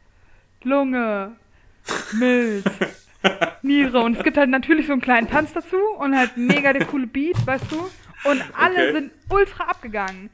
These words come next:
Speaker 1: und haben es
Speaker 2: Aha.
Speaker 1: halt so mitgesungen und so mitgetanzt, weißt du, wie, wie so in
Speaker 2: Herz,
Speaker 1: Trance. Ja,
Speaker 2: Lunge,
Speaker 1: richtig geil.
Speaker 2: Milz. <laughs>
Speaker 1: Niere! <laughs>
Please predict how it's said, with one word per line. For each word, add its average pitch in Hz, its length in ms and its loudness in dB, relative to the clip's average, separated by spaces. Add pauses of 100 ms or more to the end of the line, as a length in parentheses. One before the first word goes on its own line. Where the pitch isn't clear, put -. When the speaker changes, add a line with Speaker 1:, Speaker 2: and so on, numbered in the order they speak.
(180)
Speaker 1:
und 262 140 -6
haben 294 100 -2
es 285 80 -6
Speaker 2:
Aha. 240 80 -4
Speaker 1:
halt 262 140 -2
so 269 60 -6
mitgesungen 254 580 -4
und 233 40 -8
so 247 60 -8
mitgetanzt, 226 800 -8
weißt 233 240 -10
du, - 20 -12 (180)
wie, 269 480 -6
wie - 80 -6
so - 20 0
in 160 320 2
Speaker 2:
Herz, - 200 -16
Speaker 1:
Trance. 240 460 -8 (180)
Ja, 233 220 -4
Speaker 2:
Lunge, 151 340 -6
Speaker 1:
richtig 123 420 -4
geil. 214 540 -6 (540)
Speaker 2:
Milz. 135 760 -6
<laughs> - 480 -6
Speaker 1:
Niere! 392 1000 0
<laughs> - 20 4